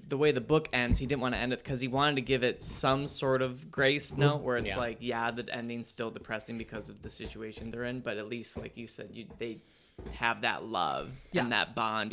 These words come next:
Speaker 1: even if it's inside of it.
Speaker 3: And again, I think the movie
Speaker 1: Prison.
Speaker 3: is ultimately about the shelter we build from the storm.
Speaker 2: Mm-hmm.
Speaker 3: And that final shot is all of it for me.
Speaker 2: Yeah.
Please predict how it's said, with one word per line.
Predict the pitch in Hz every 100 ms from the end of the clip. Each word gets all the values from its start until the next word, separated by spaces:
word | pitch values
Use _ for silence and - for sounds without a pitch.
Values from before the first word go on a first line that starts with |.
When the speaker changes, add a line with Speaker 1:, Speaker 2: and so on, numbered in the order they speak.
| -
Speaker 1:
even | 123 113 113
if | 104
it's | 101 - - - - _ _ _ _ -
inside | - - -
of | -
it. | - 196
Speaker 3:
And | 214
again, | 214 202
I |
think | 180 196 190
the | 180
movie | 160 160 156
Speaker 1:
Prison. |
Speaker 3:
is | 147
ultimately | 143 139 151 131 135
about | 131 127 123 127 - _ _ _ _ 143
the | 143
shelter | - 123 120 131
we | 131
build | 127 117 113 -
from | 131 107 110 131 -
the | 139
storm. | - 175 104 104 135 160
Speaker 2:
Mm-hmm. | 147
Speaker 3:
And | 143 139 135
that | 135 139 139 131 - -
final | - 139 135 127
shot | - 139 127 120
is | 131
all | 139 127 113
of |
it | - -
for | -
me. | - - 135
Speaker 2:
Yeah. | -